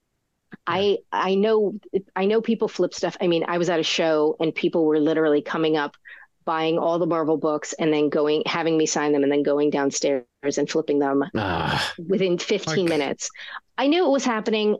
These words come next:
Speaker 1: where's the
Speaker 2: Whatever.
Speaker 1: love?
Speaker 2: It is what it is.
Speaker 1: Yeah. It's gross though, isn't it?
Speaker 3: That's terrible, yeah.
Speaker 2: You know what? I, it is what it is. People are gonna do that. It's fine. I'm not, you know, I, what I am gonna do at New York is, um,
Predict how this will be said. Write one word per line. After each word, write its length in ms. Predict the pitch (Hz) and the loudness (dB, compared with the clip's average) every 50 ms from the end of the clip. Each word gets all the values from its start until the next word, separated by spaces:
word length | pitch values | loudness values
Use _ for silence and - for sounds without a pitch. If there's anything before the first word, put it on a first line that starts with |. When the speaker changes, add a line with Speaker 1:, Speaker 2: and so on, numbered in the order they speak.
| - | -2
Speaker 1:
where's 320 | - 196 208 202 202 180 175 | -2 0 0 0 0 0 0
the 60 | 196 | 0
Speaker 2:
Whatever. 120 | 190 196 | 0 0
Speaker 1:
love? 200 | 202 113 113 - | 0 0 0 2
Speaker 2:
It 40 | 180 | 0
is 140 | 185 180 - | 0 0 0
what 120 | 196 185 | 0 0
it 120 | 175 165 165 | 0 0 0
is. 480 | 165 156 160 160 156 - - - - - _ _ _ _ _ _ _ _ _ _ _ _ _ _ _ _ - | 2 2 2 2 0 -2 -6 -8 -10 -14 _ _ _ _ _ _ _ _ _ _ _ _ _ _ _ _ -4
Speaker 1:
Yeah. 420 | 120 110 107 107 110 107 107 104 - - _ _ _ - | -2 -2 0 -2 -2 -2 -4 -4 -8 -12 _ _ _ -8
It's 300 | 147 135 - - - - - - - | -6 -4 -4 -4 -6 -8 -14 -10 -6
gross 380 | - 107 101 104 104 101 - | -4 -2 0 0 0 -2 -2
though, 180 | - 107 104 113 | -2 -2 0 0
isn't 260 | 139 147 185 190 175 | 0 0 0 -2 -2
it? 60 | - - _ _ _ _ _ _ | -4 -10 _ _ _ _ _ _
Speaker 3:
That's 400 | - 123 123 120 123 - - - | -6 -4 -4 -4 -4 -6 -8 -8
terrible, 420 | - - 98 98 113 104 98 90 85 | -8 -4 -4 -2 0 0 0 0 0
yeah. 200 | 95 110 107 92 - - - - - | -2 -2 -4 -6 -10 -14 -16 -6 -2
Speaker 2:
You 140 | - 277 320 | 0 0 2
know 100 | 392 403 | 2 2
what? 200 | 403 381 320 - - - | 0 0 -2 -4 -4 -4
I, 280 | - 277 269 - 226 - - - - - - | -2 -2 0 0 -2 -4 -4 -6 -10 -6 -2
it 120 | - 240 262 | -2 0 0
is 160 | 302 269 - | 0 0 2
what 100 | 254 226 | 2 2
it 100 | 214 185 | 2 2
is. 180 | 175 165 160 - | 2 0 -2 -2
People 280 | - 214 202 185 214 | -2 -2 0 2 2
are 80 | 220 233 | 2 2
gonna 220 | 214 226 220 214 | 2 2 0 2
do 160 | 190 - 170 156 | 2 2 2 2
that. 240 | 160 160 160 156 - | 2 0 0 -2 -2
It's 180 | 180 170 - - | -4 -6 -4 -6
fine. 540 | - 175 160 160 160 160 156 156 165 202 247 _ _ _ - | -4 -2 -2 0 2 2 2 2 0 -2 -6 _ _ _ -4
I'm 120 | 175 175 | -2 0
not, 320 | 175 170 165 160 156 156 - - _ _ _ _ | 0 0 0 -2 -2 -4 -6 -8 _ _ _ _
you 120 | 185 185 165 | -2 0 0
know, 380 | 156 147 147 147 151 156 214 - _ - - _ _ _ - _ _ _ _ _ - | 0 0 0 -2 -4 -4 -6 -10 _ -20 -20 _ _ _ -20 _ _ _ _ _ -4
I, 240 | 175 185 185 - 208 | -4 -2 -2 0 0
what 160 | 196 190 220 | 0 2 2
I 120 | 202 190 196 | 0 0 0
am 200 | 202 202 220 226 | 0 0 0 2
gonna 180 | 226 208 202 | 2 2 2
do 160 | 170 185 175 170 | 2 2 0 0
at 80 | - | 0
New 140 | 160 170 165 | 0 2 2
York 260 | 165 160 160 160 - - - | 2 2 0 -2 -4 -4 -2
is, 400 | - 160 151 151 151 156 - - - _ _ - | 0 0 2 2 0 0 -2 -6 -10 _ _ -6
um, 420 | 185 170 160 160 156 156 143 - | -4 -4 -2 -2 0 -2 -2 -2